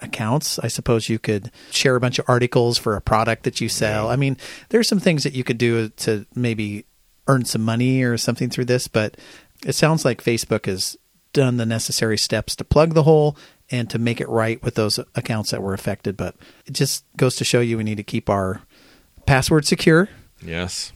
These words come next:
Speaker 1: We need to, what's your back say?
Speaker 2: One backup is none backup.
Speaker 1: Back up your data. And th-, I'll make it easy for you. Just don't use Facebook.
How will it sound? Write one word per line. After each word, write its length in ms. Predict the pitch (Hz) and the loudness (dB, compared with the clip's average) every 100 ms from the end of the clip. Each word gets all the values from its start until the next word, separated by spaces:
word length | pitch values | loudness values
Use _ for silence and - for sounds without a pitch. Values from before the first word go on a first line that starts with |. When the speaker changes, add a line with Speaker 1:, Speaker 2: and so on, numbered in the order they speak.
| - | -6
Speaker 1:
We 80 | 131 | 0
need 160 | 131 120 | 2 2
to, 200 | 123 101 - _ _ | 0 -2 -10 _ _
what's 200 | 147 147 | 2 4
your 120 | 180 | 4
back 300 | 147 160 170 | 4 4 4
say? 280 | - 190 196 - _ _ - 101 | 4 4 2 -2 _ _ -14 -8
Speaker 2:
One 360 | 92 101 117 | -4 -2 2
backup 480 | 113 113 - 135 - | 4 4 2 0 0
is 180 | 160 175 | -4 -2
none 380 | 196 147 104 87 | 0 2 2 2
backup. 280 | 85 76 139 | 0 2 2
Speaker 1:
Back 240 | 139 170 | 2 4
up 140 | 156 | 2
your 100 | 151 | 2
data. 440 | 135 139 135 139 147 - - - _ - | 4 4 4 2 -2 -10 -20 -20 _ 0
And 280 | 139 135 - - | 2 2 -2 -6
th-, 140 | 147 - | -6 -4
I'll 180 | 123 180 | 0 4
make 180 | 226 143 | 4 4
it 80 | 135 | 4
easy 200 | 208 160 | 4 2
for 160 | 117 | 2
you. 120 | 110 110 | 0 0
Just 200 | 170 254 | 0 4
don't 100 | 233 | 4
use 180 | 220 | 4
Facebook. 580 | - 175 - - - - | 2 0 0 -6 -12 -16